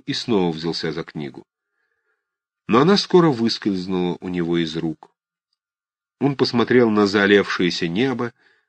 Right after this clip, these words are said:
на две молодые могучие сосны, стоявшие особняком от остальных деревьев. Подумал: «Днём сосны синеватые бывают, а какие они великолепно зелёные вечером».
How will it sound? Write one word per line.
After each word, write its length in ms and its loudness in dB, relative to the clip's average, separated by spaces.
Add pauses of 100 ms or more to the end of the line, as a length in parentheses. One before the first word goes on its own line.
(460)
на 160 0
две 280 4
молодые 420 4
могучие 560 0
сосны, 500 -2
стоявшие 640 0
особняком 640 -2
от 100 -6
остальных 480 -4
деревьев. 680 -4 (520)
Подумал: 480 -2 (580)
«Днём 340 0
сосны 440 -2
синеватые 720 -4
бывают, 580 -8 (840)
а 120 -8
какие 320 -2
они 180 -4
великолепно 680 -4
зелёные 500 -6
вечером». 640 -8